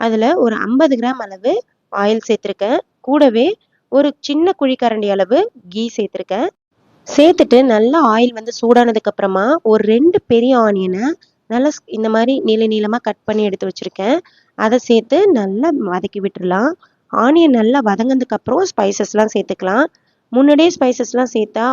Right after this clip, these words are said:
ஆயில்ல வந்து நிறைய வந்து ஸ்மெல் வர மாதிரி இருக்கும். அதனால ஆனியன்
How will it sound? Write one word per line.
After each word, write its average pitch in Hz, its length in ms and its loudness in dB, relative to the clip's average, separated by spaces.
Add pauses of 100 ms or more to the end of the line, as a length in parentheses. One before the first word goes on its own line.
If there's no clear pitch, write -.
(140)
ஆயில்ல 233 280 2 (100)
வந்து 226 140 -4 (120)
நிறைய 208 280 -4 (140)
வந்து 202 200 -10 (220)
ஸ்மெல் 208 320 -4
வர 196 100 -2 (140)
மாதிரி 185 280 -6
இருக்கும். 233 300 -4 (460)
அதனால 208 260 2 (180)
ஆனியன் 262 300 0